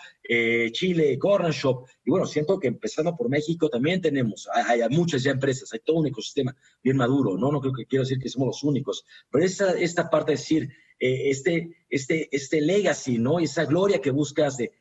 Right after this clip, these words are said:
de querer cambiar al-, algo más allá de lo económico, ¿no? Yo creo que cuando haces algo con pasión y demás, lo económico es un subsecuente que viene con, con, con, con, con esa parte. Y, y, y fue un momento, justo,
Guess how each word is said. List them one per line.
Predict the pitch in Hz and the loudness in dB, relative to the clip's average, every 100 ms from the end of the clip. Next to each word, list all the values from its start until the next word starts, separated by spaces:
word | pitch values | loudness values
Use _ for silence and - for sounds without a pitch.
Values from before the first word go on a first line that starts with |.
| _ | _
de | 120 | -2
querer | 151 175 208 | 0 0 2
cambiar | 208 175 170 160 | 0 2 0 2
al-, | 165 147 | 0 2
algo | 139 151 143 | 0 2 2
más | 147 - | 0 -2
allá | 151 135 143 139 - - | 0 2 2 -2 -8 -12
de | 107 110 | -2 0
lo | |
económico, | 110 139 185 175 120 113 | 0 0 2 2 0 0
¿no? | 147 | 0
Yo | 180 | 0
creo | - | -2
que | - | -4
cuando | - 131 143 | -2 2 2
haces | 147 - | 0 -2
algo | 156 156 | 0 0
con | 117 110 | -2 -6
pasión | 107 - 143 147 | -8 -6 -6 0
y | |
demás, | 113 123 139 - - - | 0 0 -2 -6 -18 -8
lo | 120 117 | -4 0
económico | 127 147 151 135 135 - - - | 0 0 0 2 0 0 -8 -4
es | 127 | -2
un | 147 | -2
subsecuente | 135 - 110 - - - 143 135 | -6 -10 -14 -14 -18 -2 0 0
que | 131 | 0
viene | 120 135 139 | 0 0 0
con, | 127 107 - _ _ _ | 0 -2 -4 _ _ _
con, | 110 110 104 87 - | 0 0 0 -4 -2
con, | 117 104 | -2 -2
con, | - 117 | -2 -4
con | 127 123 | 0 -2
esa | 135 147 | 0 0
parte. | 151 143 - | 2 2 2
Y, | 113 117 139 | 0 0 -4
y, | 139 135 147 | -2 -4 -4
y | |
fue | 131 208 | 0 2
un | |
momento, | 220 202 180 202 214 - _ _ _ _ _ - | 4 2 2 0 0 -6 _ _ _ _ _ 0
justo, | 160 - 165 _ _ 170 151 | 0 0 -10 _ _ 0 0